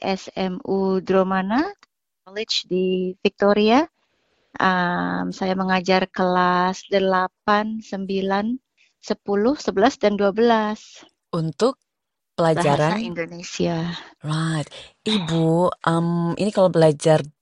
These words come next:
Speaker 2: eh, dari delapan sampai dua belas, saya bertanya dulu, kalau di Victoria itu apakah kelas tujuh itu mereka harus pilih salah satu bahasa asing atau bagaimana?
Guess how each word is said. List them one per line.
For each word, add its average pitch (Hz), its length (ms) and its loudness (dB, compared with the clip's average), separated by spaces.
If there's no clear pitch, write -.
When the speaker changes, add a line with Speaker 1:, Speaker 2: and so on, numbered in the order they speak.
Speaker 2:
eh, 147 400 2
dari 143 240 0
delapan 143 480 0
sampai 151 240 0
dua 147 160 4
belas, 143 320 2
saya 170 240 0
bertanya 165 400 0
dulu, 147 160 0
kalau 151 160 2
di 156 80 0
Victoria 185 560 2
itu 180 240 -2
apakah 190 480 -2
kelas 156 400 -2
tujuh 151 720 -4
itu 170 160 -4
mereka 165 320 -2
harus 156 560 -4
pilih 156 320 -2
salah 143 240 -2
satu 143 160 -4
bahasa 139 400 -2
asing 233 320 -2
atau 156 160 -2
bagaimana? 127 480 -4